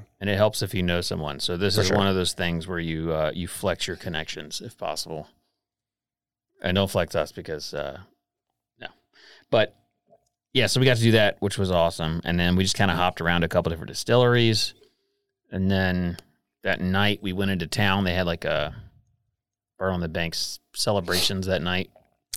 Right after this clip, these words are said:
Speaker 1: With,
Speaker 2: Yeah,
Speaker 1: like, a
Speaker 2: yeah, it was, um,
Speaker 1: carnival type deal, some fire playing
Speaker 2: What's it
Speaker 1: people and
Speaker 2: called? Um,
Speaker 1: I don't remember.
Speaker 2: Bourbon Street on Broadway.
Speaker 1: Yeah, Bourbon Street on Broadway. It was super cool. You just kinda, like, hop s-,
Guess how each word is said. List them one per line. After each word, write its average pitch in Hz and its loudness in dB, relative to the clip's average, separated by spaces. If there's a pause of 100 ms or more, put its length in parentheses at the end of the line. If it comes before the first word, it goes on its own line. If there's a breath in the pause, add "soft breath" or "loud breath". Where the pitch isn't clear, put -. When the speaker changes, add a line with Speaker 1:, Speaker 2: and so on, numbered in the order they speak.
Speaker 1:
With, 110 2
Speaker 2:
Yeah, 127 8
Speaker 1:
like, 101 2
a 95 0
Speaker 2:
yeah, 117 6
it 101 6
was, 98 -6
um, 110 4
Speaker 1:
carnival 107 4
type 104 2
deal, 104 2
some - -4
fire 104 2 (440)
playing 117 -2
Speaker 2:
What's 110 -2
it - 0
Speaker 1:
people 110 0
and 101 2
Speaker 2:
called? 90 2
Um, 92 -2 (480)
Speaker 1:
I 80 -14
don't - -14
remember. - -16 (1400 soft breath)
Speaker 2:
Bourbon 131 6
Street 120 4
on 98 2
Broadway. 87 0
Speaker 1:
Yeah, 120 2
Bourbon 101 -2
Street 101 -2
on 87 -4
Broadway. 76 -6 (300)
It 120 4
was 135 6
super 143 2
cool. 123 4 (140)
You 107 -6
just 101 0
kinda, 117 4
like, 101 2
hop 104 -2
s-, - -6